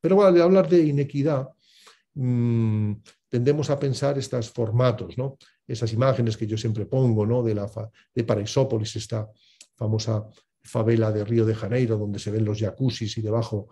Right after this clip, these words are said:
las chabolas, ¿no? Esto es Caracas, ¿no? Eh, esta es mejor, más objetiva, porque se ve muy bien cómo en este caso concreto un eje viario importante, una autopista, separa dos modelos de producir ciudad. Uno espontáneo y no,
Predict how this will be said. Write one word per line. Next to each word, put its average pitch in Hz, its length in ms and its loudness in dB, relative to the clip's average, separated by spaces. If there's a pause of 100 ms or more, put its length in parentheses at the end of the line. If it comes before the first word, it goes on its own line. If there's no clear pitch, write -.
(340)
las 117 200 -6
chabolas, 123 520 6
¿no? 151 160 -2 (200)
Esto 135 200 -4
es 117 100 -4
Caracas, 123 560 2
¿no? 165 180 -8 (280)
Eh, 135 260 0
esta 147 200 0
es 143 60 2
mejor, 131 460 2 (240)
más 131 160 -2
objetiva, 120 680 -2 (280)
porque 123 280 -2
se 127 120 0
ve 156 120 2
muy 180 160 4
bien 165 320 2
cómo 160 280 -4
en 135 80 -2
este 135 200 -6
caso 131 240 -4
concreto 135 480 0
un 123 220 0
eje 117 180 -2
viario 123 360 2
importante, 131 500 -4
una 123 100 -2
autopista, 139 600 -4 (200)
separa 160 560 4
dos 147 200 4
modelos 147 400 4
de 131 80 2
producir 113 460 -2
ciudad. 139 340 -2 (560)
Uno 139 160 0
espontáneo 123 540 0
y - 20 0
no, 185 280 0